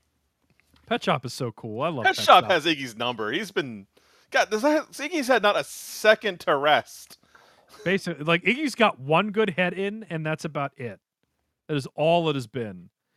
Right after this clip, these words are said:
Speaker 1: Um, oh, yeah, I forgot to mention, um, not that I think it would work like this, but he used the power of,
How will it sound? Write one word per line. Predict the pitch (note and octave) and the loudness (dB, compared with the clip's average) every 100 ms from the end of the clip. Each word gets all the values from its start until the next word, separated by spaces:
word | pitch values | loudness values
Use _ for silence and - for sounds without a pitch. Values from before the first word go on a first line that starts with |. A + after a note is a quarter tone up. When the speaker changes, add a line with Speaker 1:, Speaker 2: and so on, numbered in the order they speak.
| _ _ _ _ - | _ _ _ _ 0
Speaker 1:
Um, | D#3+ E3 D3+ D3 | 4 4 2 2
oh, | A#3+ D4 | 6 8
yeah, | C4+ | 6
I | |
forgot | - C4 A#3+ | 4 0 0
to | A3+ | 0
mention, | G3 F#3+ G3 F3+ | -2 0 -4 -4
um, | E3 E3+ D#3+ D3+ D3 | -2 0 0 -4 -4
not | A#3 B3 | -4 0
that | A3+ | -2
I | F#3+ | -2
think | G3 D#3+ D#3+ - | -4 -10 -14 -12
it | D3+ | -12
would | B2+ | -10
work | A2+ E3 - | -6 -6 -4
like | A3 G#3 | -4 -4
this, | A3 A3 - | -6 -6 -6
but | - D3+ - _ _ _ | -4 -4 -6 _ _ _
he | - G3 | -4 -2
used | G3 A#3 A#3+ | 0 0 -2
the | - | -6
power | - G3 G3+ F#3+ | -4 0 0 2
of, | E3 | 0